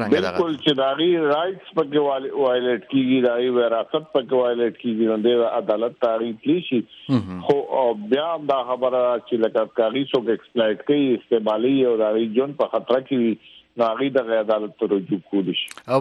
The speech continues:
Speaker 1: په تاسو د ژوند، آه، وویل چې هغه که په خطر کې وي،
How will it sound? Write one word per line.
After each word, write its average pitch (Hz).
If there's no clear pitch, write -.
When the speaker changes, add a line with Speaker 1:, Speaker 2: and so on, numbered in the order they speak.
Speaker 1:
په 175
تاسو 180
د 160
ژوند، 175
آه، 135
وویل 131
چې 127
هغه 127
که 127
په 113
خطر 180
کې -
وي، 92